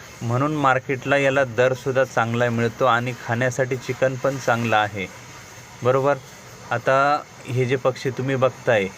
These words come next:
हं? हे आता विक्रीसाठी उपलब्ध आहे, आलं लक्षात? पण असे हे वेगवेगळे ब्रीड क्रॉसमध्ये, प्युअर गावरानमध्ये, हं, आपल्याला सापडतात.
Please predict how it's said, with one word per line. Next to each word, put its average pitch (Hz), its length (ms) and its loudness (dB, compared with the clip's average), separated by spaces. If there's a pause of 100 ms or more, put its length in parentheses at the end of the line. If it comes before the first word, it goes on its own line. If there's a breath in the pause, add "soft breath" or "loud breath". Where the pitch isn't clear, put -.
(340)
हं? 117 120 -6 (680 loud breath)
हे 117 120 0
आता 139 680 2 (420)
विक्रीसाठी 127 540 -2
उपलब्ध 120 480 0
आहे, 113 400 0 (1000)
आलं 123 140 2
लक्षात? 120 380 0 (880)
पण 135 100 -4 (180)
असे 127 360 0
हे 160 220 0
वेगवेगळे 160 580 2
ब्रीड 135 360 0
क्रॉसमध्ये, 127 800 0
प्युअर 120 420 0
गावरानमध्ये, 113 840 2 (360)
हं, 113 100 -6 (500)
आपल्याला 113 440 0
सापडतात. 117 680 0